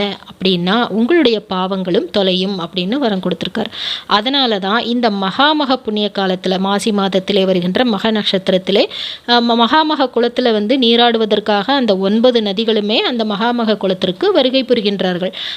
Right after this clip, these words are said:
அந்த நேரத்துல நாமும் நம்முடைய பாவங்களை போக்கிக் கொள்வதற்காக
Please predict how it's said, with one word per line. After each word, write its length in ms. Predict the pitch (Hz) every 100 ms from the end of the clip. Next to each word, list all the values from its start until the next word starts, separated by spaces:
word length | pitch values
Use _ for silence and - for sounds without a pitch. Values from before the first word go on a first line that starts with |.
| -
அந்த 320 | 214 262 320
நேரத்துல 420 | 294 240 220 269
நாமும் 560 | 269 214 220 247 262 311
நம்முடைய 400 | 233 214 214 233
பாவங்களை 460 | 220 196 202 202 196
போக்கிக் 360 | 190 185 190 185
கொள்வதற்காக 720 | 185 175 185 202 196 185